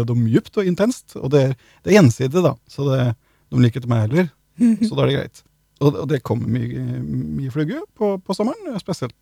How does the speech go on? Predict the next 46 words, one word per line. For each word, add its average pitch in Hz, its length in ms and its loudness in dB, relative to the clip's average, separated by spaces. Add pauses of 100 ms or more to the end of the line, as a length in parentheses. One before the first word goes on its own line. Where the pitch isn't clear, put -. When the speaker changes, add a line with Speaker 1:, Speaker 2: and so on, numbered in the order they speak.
Speaker 1:
eh, 127 160 -4
når 123 140 -4
det 127 140 -8
er 123 80 -4
dyr 165 360 0
på 220 140 -4
garn. 226 260 4 (680)
Eh, 147 320 4
vi 147 120 -2
har 135 160 2
det 131 100 -4
der 123 300 -2
irriterende 120 480 0
vanlige 113 540 2
sauefluggene, 110 920 2 (100)
eh, 131 460 0
som 139 180 -2
er 123 80 0
nå 120 160 0
i, 123 140 -10
nå 117 180 -4
i 120 60 -4
begynnelsen 127 400 -2
da, 160 60 0 (460)
til 131 120 -12
sommeren. 139 280 -4
Og - 100 -16
så 147 100 -6
kommer 127 220 -4
jo, 131 120 -6 (420)
når 139 140 0
hestehotellet 120 680 0
be-, 123 260 -8
åpner, 170 400 -4 (420)
senere 113 260 0
på 120 100 -10
sommeren, 151 320 0
Speaker 2:
Mm. 202 320 -6 (500)
Speaker 1:
så 127 80 0
kommer 123 160 8
de 120 120 2
der 127 100 0
gigantiske, 117 840 -2
mer, 120 180 -4 (120)
mer 120 260 2
ørneaktige, 131 920 4